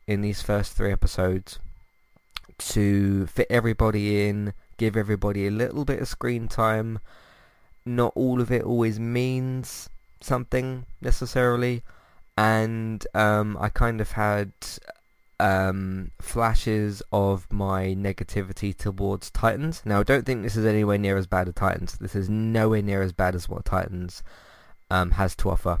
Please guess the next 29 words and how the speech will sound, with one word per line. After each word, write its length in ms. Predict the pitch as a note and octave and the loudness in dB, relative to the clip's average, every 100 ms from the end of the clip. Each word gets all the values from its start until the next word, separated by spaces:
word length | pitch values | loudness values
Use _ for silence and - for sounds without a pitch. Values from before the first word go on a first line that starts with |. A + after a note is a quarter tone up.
| - | 0
Just, 220 | G#2 - - | -2 -6 -6
just 160 | G2+ - | -6 -2
wanna 220 | G2 F#2 | 0 0
make 220 | F#2 - | 0 -2
that 180 | F#2 - | -6 -6
clear. 320 | - F#2+ F2+ - - - _ _ - - | -2 0 2 -2 -4 -14 _ _ -20 -4
I'm 140 | - G#2+ | 0 2
just 180 | A2+ A#2 | 2 4
noticing 580 | A2+ G#2+ A2 A#2 G#2 | 2 2 0 -2 -2
a 120 | G2 F#2+ | -2 -4
similar 580 | - - G#2 G2+ F#2+ F#2 | -4 -2 0 2 0 0
pro-, 180 | - - | 0 0
similar 360 | - A#2 G#2+ G2+ | 0 -2 0 0
problem. 440 | - G2+ - F2 | 2 0 0 -2
Titans 400 | - A2+ A2+ A2+ | 0 2 2 2
has 80 | A2 | -2
got 200 | A2 - | 0 -2
too 140 | - A2 | 0 0
many 280 | A2 A2 | 0 0
characters. 640 | G#2+ G#2+ G#2+ G#2 G#2+ G#2+ G#2+ - - - - - | 0 2 2 0 -2 -2 -4 -14 -18 -20 -20 -10
The 80 | - | 4
Boys 280 | F2 G2+ G2 | 8 8 4
has 100 | G2 | -2
got 220 | - - | -2 -2
too 120 | G#2+ | -4
many 220 | G2 G2 | -2 -4
characters. 460 | F#2+ G2 F#2+ G2 F#2 | -2 -2 -2 -2 -2
Now, 300 | G#2 F#2 F2 - - - _ - - | -2 0 -4 -10 -20 -20 _ -20 -8
granted, 520 | - G#2+ F#2 F#2 F2+ | 2 4 4 0 -4